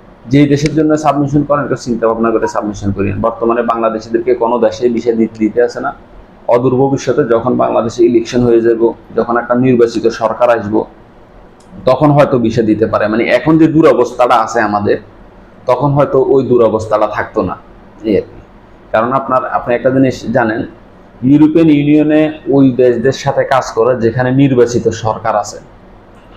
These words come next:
তারা তাদের সাথে কাজ করে না যেখানে নির্বাচিত সরকার নেই। যেহেতু আপনার ইউরোপে-, বাংলাদেশে এখন হয়তো নির্বাচিত সরকার নাই, এটা ইন্টারিম গভর্নমেন্ট, কিন্তু এটা গ্রহণযোগ্য না তাদের কাছে, হ্যাঁ। আর তাছাড়া আমরা বাঙালি তো স্বভাবগতভাবে, সার্বিয়ার ভালো বিষয় হইতেছিল,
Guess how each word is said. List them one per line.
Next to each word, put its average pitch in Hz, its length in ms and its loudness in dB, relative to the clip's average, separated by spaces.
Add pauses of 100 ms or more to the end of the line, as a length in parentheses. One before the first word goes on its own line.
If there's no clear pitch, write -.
(360)
তারা 131 200 4
তাদের 127 280 0
সাথে 147 260 -2
কাজ 143 280 -6
করে 127 220 0
না 117 100 0
যেখানে 117 300 0
নির্বাচিত 110 480 0
সরকার 98 480 -2
নেই। 95 120 -8 (800)
যেহেতু 123 300 2
আপনার 147 280 0
ইউরোপে-, 131 640 0
বাংলাদেশে 123 480 0
এখন 135 120 0
হয়তো 131 200 0
নির্বাচিত 117 460 -2
সরকার 113 420 -4
নাই, 123 140 0
এটা 107 100 -8
ইন্টারিম 113 480 0
গভর্নমেন্ট, 117 420 0
কিন্তু 113 220 -2
এটা 117 100 2
গ্রহণযোগ্য 107 580 0
না 95 240 -6 (120)
তাদের 101 260 -2
কাছে, - 260 -8 (500)
হ্যাঁ। 123 220 -4 (480)
আর 101 420 -2
তাছাড়া 123 360 2
আমরা 123 180 2
বাঙালি 123 380 0
তো 120 100 0
স্বভাবগতভাবে, 113 760 -2
সার্বিয়ার 113 420 0
ভালো 113 300 2
বিষয় 104 320 0
হইতেছিল, 107 500 2